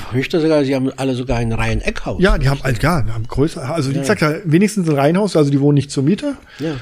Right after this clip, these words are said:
Speaker 2: Ja, die haben mindestens zwei P K Ws in dem Familie.
Speaker 1: Ist alles okay.
Speaker 2: Ja.
Speaker 1: Ist alles okay. Das nehme ich niemand übel, auch nicht den Grünen.
Speaker 2: Ja.
Speaker 1: Nur, dass sie mich in ein Zwangskorsett stecken wollen, dass sie mir sagen,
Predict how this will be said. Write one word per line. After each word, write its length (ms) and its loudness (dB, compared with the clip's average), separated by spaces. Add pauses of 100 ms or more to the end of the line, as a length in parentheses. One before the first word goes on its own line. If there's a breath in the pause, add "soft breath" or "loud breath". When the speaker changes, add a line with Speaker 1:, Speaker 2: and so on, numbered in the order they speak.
(120)
Speaker 2:
Ja, 200 -2 (320 loud breath)
die 100 0
haben 120 4
mindestens 600 2
zwei 220 2
P 180 0
K 140 0
Ws 240 0
in 60 -2
dem 140 0
Familie. 300 0
Speaker 1:
Ist 60 0
alles 260 0
okay. 480 -8
Speaker 2:
Ja. 140 -10
Speaker 1:
Ist 160 -10
alles 260 -4
okay. 200 -8
Das 200 -10
nehme 160 0
ich 100 -8
niemand 380 -2
übel, 260 -2
auch 160 -2
nicht 200 -4
den 100 -2
Grünen. 420 -4
Speaker 2:
Ja. 140 -20 (460 loud breath)
Speaker 1:
Nur, 160 2
dass 220 2
sie 120 -2
mich 460 2
in 200 0
ein 480 -2
Zwangskorsett 800 -4
stecken 400 -8
wollen, 280 -14
dass 180 -4
sie 80 -2
mir 320 4
sagen, 480 -2